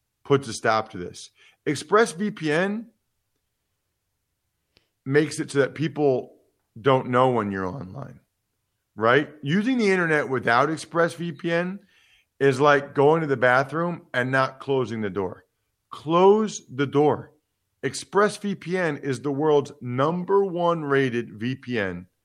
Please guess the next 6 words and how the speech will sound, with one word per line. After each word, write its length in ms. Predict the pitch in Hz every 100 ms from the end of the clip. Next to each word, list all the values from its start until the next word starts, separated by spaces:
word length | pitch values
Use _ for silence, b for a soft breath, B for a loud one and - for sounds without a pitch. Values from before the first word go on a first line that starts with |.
| _ _ _ _
by 300 | 107 127 123
C 340 | 110 - - 170
net, 420 | 160 151 147 - _ _ _ _
Wired, 840 | 101 131 139 143 139 135 135 120 _ _ _
The 160 | 101 107
Verge, 760 | 95 135 135 135 131 113 -